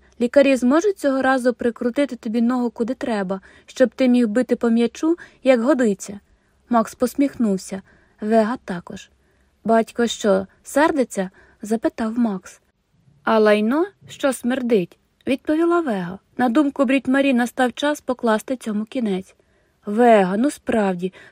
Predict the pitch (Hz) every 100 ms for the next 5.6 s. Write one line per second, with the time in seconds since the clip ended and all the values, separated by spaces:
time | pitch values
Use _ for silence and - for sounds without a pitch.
0 | _ 254 247 247 269 254 - 254 247 247
1 | - 247 262 262 - 240 214 254 277 240
2 | 226 220 - 233 311 285 202 _ _ _
3 | _ _ _ 196 240 320 320 302 302 254
4 | 208 180 180 - 196 _ _ 226 226 220
5 | - 262 208 - 190